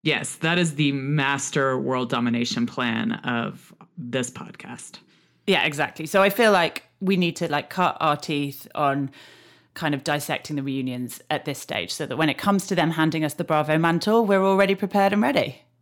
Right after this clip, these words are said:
Speaker 1: You know what? I just had an idea pop into my brain, but I think we should maybe do a mini-sode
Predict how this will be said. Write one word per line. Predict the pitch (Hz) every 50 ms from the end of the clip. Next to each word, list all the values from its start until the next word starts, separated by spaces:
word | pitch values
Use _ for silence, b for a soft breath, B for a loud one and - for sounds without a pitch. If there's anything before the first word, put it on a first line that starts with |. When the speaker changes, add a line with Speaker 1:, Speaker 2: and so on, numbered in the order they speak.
| _ _ _ _ _ _ _ -
Speaker 1:
You | - 180 247
know | 262 208 170
what? | 160 175 - 123 123 -
I | - 160
just | 147 - - 165 143 156 156 -
had | - 165
an | 156 151
idea | 147 143 143 131 139 139
pop | 139 - 143 135 123 131
into | 139 139 - -
my | 143 135
brain, | 139 135 185 214 233 190 127 - - - 165
but | 151 - 156 151 -
I | 160 156
think | 151 - - 185 190 185 -
we | 180 175 185 185
should | 185 - - - 185 156 151
maybe | 170 170 170 170 165 190 185
do | 160 - 175 180 175 170 175 -
a | - 175
mini-sode | 175 175 170 175 175 180 196 254 285 294 285 - - - 170 139 139 135 127 123 123 127 139 139 - -